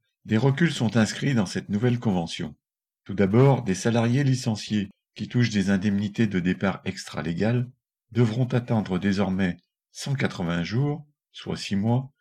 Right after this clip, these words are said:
pour toucher leur allocation chômage, au lieu de soixante-quinze jours dans l'ancienne convention.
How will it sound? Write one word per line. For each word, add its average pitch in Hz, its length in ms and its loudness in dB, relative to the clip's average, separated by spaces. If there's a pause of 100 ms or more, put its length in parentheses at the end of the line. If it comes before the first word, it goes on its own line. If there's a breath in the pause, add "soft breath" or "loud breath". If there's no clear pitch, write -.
(140)
pour - 180 -14
toucher 131 320 0
leur 101 180 2
allocation 107 560 -2
chômage, 98 600 -2 (280)
au 101 140 -2
lieu 113 160 2
de 95 120 -2
soixante-quinze 113 600 0
jours 104 480 -2
dans 80 160 -6
l'ancienne 107 380 -4
convention. 98 520 -4